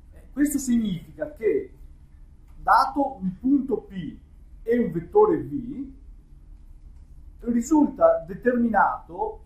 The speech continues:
un altro punto, punto Q. E questa è la nostra operazione. È un'operazione che prende due oggetti, una coppia formata da un punto e un vettore,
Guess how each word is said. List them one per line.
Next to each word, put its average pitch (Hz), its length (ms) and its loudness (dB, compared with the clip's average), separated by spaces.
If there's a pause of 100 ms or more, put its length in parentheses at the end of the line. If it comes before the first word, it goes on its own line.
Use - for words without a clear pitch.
un 208 120 -6
altro 294 320 4
punto, 131 540 -16 (920)
punto 220 320 -6
Q. - 1600 -16
E 196 120 -20
questa 247 240 0
è 294 60 8
la 202 80 4
nostra 202 240 0
operazione. 180 640 -10 (460)
È 208 120 -8
un'operazione 226 840 0
che 165 120 -10
prende 151 640 0 (440)
due 254 240 6
oggetti, 165 720 2 (580)
una 151 180 -18
coppia 170 500 4
formata 160 520 2
da 147 380 2 (280)
un 165 200 -10
punto 247 640 4
e 175 80 0
un 160 160 2
vettore, 147 680 -8